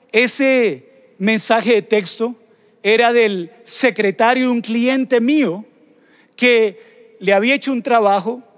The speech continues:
yo le había hecho a él muchos trabajos, de que me demoraba tres días en hacerlo y no era muy amplio a la hora de remunerarme. Sin embargo,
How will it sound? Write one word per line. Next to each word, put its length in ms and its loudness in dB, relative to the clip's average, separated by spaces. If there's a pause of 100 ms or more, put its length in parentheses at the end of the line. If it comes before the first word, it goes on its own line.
yo 120 -2
le 100 2
había 220 0
hecho 200 -2
a 20 2
él 120 -2
muchos 640 -2
trabajos, 720 -2 (540)
de 500 0
que 80 -2
me 120 0
demoraba 460 2
tres 400 -2
días 380 0
en 100 -2
hacerlo 520 -4 (800)
y 480 0 (640)
no 220 0
era 400 2
muy 320 0
amplio 380 0
a 20 0
la 140 0
hora 240 2
de 60 2
remunerarme. 800 -2
Sin 220 -2
embargo, 600 0